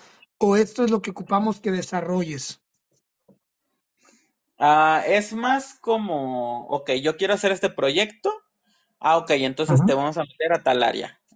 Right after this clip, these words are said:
Speaker 2: Eh, yo estoy en el equipo de meteorología de Dragonfly.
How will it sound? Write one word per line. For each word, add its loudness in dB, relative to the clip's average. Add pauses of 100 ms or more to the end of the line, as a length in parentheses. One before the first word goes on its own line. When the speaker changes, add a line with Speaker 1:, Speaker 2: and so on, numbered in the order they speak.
Speaker 2:
Eh, -2
yo 0
estoy -2
en -4
el 0
equipo -4
de -2
meteorología -4
de -2
Dragonfly. -2